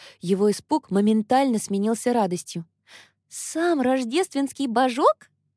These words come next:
Настоящий?» Рождественский божок кто-то средний между домовым и Санта-Клаусом, в самом деле устроил здесь,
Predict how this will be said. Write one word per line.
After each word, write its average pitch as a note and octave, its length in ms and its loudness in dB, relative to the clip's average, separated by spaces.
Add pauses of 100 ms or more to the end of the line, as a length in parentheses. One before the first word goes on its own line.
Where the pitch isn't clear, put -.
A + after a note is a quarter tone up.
Настоящий?» B3 1200 -2 (840)
Рождественский F#3+ 960 -2
божок F3+ 600 -2 (320)
кто-то D4 280 -2
средний A3+ 480 0
между G3 280 0
домовым G3 500 0
и G3 140 -4
Санта-Клаусом, G3 960 -2 (380)
в - 60 -16
самом C4 460 0
деле C4 320 2
устроил A3+ 440 0
здесь, F3 520 -2